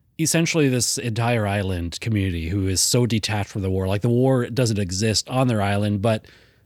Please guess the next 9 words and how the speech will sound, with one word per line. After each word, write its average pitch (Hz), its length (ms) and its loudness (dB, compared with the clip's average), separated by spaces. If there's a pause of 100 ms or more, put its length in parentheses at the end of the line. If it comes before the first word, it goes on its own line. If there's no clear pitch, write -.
literally 175 380 6
a 127 60 4
few 143 180 4
hundred 131 160 4
feet 131 160 4
away 117 300 4
over 113 540 2
the 95 120 0
water, 95 520 2